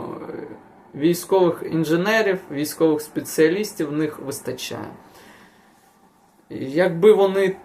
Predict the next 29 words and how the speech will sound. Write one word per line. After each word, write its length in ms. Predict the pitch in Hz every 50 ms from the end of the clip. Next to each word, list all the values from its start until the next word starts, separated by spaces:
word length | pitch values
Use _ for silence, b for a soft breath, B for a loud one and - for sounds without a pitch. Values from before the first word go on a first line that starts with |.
| -
знищили, 920 | - 143 131 156 175 180 175 - - - 170 160 160 160 151 143 139 - - - - - - - - - - - -
м, 280 | - 57 - - - - - - - - - - - -
сотню 640 | - - - 202 254 277 269 254 - 156 143 131
бойовиків 1000 | 123 123 131 143 151 156 160 151 156 151 151 - - 151 139 127 120 117 - - - 139
і 240 | 135 127 127 127
в 120 | 123 120 131
результаті 720 | 135 143 135 139 151 151 151 - 165 160 147 151 - 135
зачепили 600 | 120 131 143 - - 135 - - 160 151 139 135 127
десь 340 | 123 117 123 131 131 123
десяток 760 | 120 120 143 143 - - 147 139 135 131 - 135 - - - - - - - - -
цивільних, 480 | - - 135 131 135 135 123 113 - - - -
це 240 | - - 147 165 160
ще 220 | - - - 156
якось 460 | 156 151 156 156 - 156 151 151 -
можна 320 | 160 160 165 160 156 139 135
було 260 | 123 127 131 135 131
б 80 | 123
зрозуміти. 800 | 123 131 135 139 131 127 143 147 151 156 160 131 123 - - -
Просто 400 | - - 165 135 131 127 - 131
цивільні 560 | 123 - - 143 147 165 165 160 151 143 123 B B B B B
опинились 720 | - 135 - - 156 156 165 175 175 165 151 147 - - - - - - - - - _
не 180 | - 139 143 151
в 80 | 151 -
тому 260 | - 170 156 147 147
місці, 380 | 143 156 170 165 - - -
не 120 | 143 135 135
в 60 | 127 -
той 160 | - 139 135
час. 440 | 127 - - - 67 - - - -